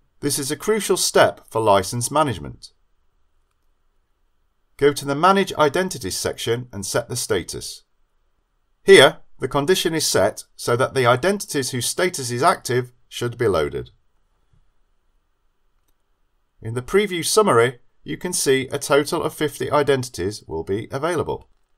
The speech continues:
You can verify these identities from the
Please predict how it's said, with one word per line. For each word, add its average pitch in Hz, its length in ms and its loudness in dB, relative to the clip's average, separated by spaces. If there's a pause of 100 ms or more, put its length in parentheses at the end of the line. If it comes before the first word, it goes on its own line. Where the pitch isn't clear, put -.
(680)
You 160 160 -8
can 190 180 -2
verify 208 460 6
these 82 220 -4
identities 78 760 -4
from 101 220 -2
the 101 240 0